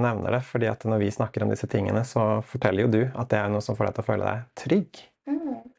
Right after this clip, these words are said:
Speaker 1: Kanskje du kan si litt mer om det? Hvordan på en måte trygghet i en, hvorfor er det som gjør en sånn situasjon, som gjør at, eh, du føler deg trygg i den, liksom?
Speaker 2: Det er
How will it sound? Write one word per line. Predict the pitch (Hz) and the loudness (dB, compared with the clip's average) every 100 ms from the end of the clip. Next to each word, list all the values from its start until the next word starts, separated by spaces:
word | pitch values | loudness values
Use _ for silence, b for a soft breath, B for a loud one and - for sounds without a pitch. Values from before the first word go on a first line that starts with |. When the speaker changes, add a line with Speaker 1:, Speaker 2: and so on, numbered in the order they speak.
| _ _ _ - | _ _ _ 0
Speaker 1:
Kanskje | 127 120 | 4 6
du | 107 | 4
kan | 113 | 4
si | 113 | 4
litt | 104 - | 4 4
mer | 101 98 98 - 113 | 2 2 0 -2 0
om | 101 107 | 2 4
det? | 101 - - | 4 2 -2
Hvordan | 120 113 117 | 0 0 0
på | 117 | -2
en | |
måte | 113 104 - _ _ - | -2 -4 -8 _ _ -4
trygghet | - 98 95 107 123 120 | 0 2 2 0 0 0
i | 95 | 0
en, | 98 104 107 | 0 0 -2
hvorfor | 107 - | 0 0
er | 107 | 0
det | - | 0
som | |
gjør | 110 101 | 0 0
en | 117 | 0
sånn | 110 | -2
situasjon, | 107 113 107 107 104 107 - _ B B B B B _ _ _ _ _ - - | -2 0 0 0 0 -2 -4 _ B B B B B _ _ _ _ _ -18 0
som | - | 4
gjør | 107 95 | 4 4
at, | 110 | 4
eh, | 107 | 4
du | 104 | 4
føler | 107 110 107 | 4 2 0
deg | - | 0
trygg | - 104 95 | 2 4 4
i | 110 123 - 110 | 2 0 0 2
den, | 110 | 4
liksom? | 127 160 165 _ _ _ _ b b b b b _ _ _ _ _ _ _ - 220 254 | 2 0 -4 _ _ _ _ b b b b b _ _ _ _ _ _ _ -20 -2 6
Speaker 2:
Det | |
er | 285 320 | 8 8